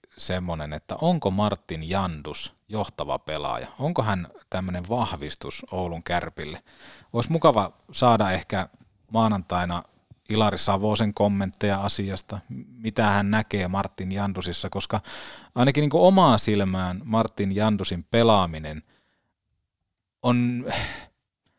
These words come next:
alibipelaamista puolustussuuntaan.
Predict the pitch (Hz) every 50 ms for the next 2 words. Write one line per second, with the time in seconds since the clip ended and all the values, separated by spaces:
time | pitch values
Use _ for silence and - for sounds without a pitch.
0 | _ _ _ _ _ _ _ _ _ _ _ _ - 107 117 127 139 139 160 156
1 | - - 165 160 160 156 151 156 151 - - 147 - - _ - 139 139 139 143
2 | 143 135 - - - - - - - 143 143 143 139 - - 139 135 135 120